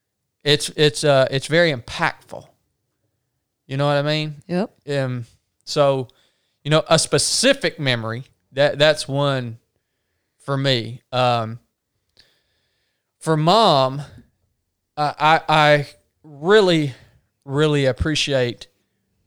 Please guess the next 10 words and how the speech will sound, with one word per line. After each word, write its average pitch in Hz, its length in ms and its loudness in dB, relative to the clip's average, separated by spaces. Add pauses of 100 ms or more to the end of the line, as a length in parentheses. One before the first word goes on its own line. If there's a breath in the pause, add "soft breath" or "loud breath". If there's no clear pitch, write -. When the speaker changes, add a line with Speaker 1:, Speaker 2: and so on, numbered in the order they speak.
(140)
Speaker 1:
again, 127 560 0
she 151 240 -2
explained 143 400 -4
to 131 60 -4
you 123 100 -4
guys 123 320 0
a 120 60 -6
lot 131 300 0
about 120 420 -4 (720)
her 135 540 0